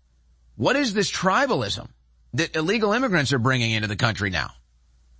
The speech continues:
Is it like an illegal immigrant identity thing, or are these just gangs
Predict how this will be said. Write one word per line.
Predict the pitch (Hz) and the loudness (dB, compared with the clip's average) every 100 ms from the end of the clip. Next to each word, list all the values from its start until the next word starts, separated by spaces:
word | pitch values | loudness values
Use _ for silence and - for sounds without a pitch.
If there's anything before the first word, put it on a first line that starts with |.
| - | -2
Is | 135 151 | 0 0
it | 151 | 0
like | 151 143 - | 0 0 0
an | 139 | 0
illegal | 127 175 156 147 | 0 0 0 -2
immigrant | 208 247 233 214 | 0 0 0 2
identity | 226 254 247 254 | 0 0 0 0
thing, | 254 262 254 | 2 0 0
or | - 156 160 | 0 2 2
are | |
these | 190 202 | 0 0
just | 175 127 123 | 0 -2 -2
gangs | 117 160 254 151 113 123 - | 0 2 2 2 0 -2 -4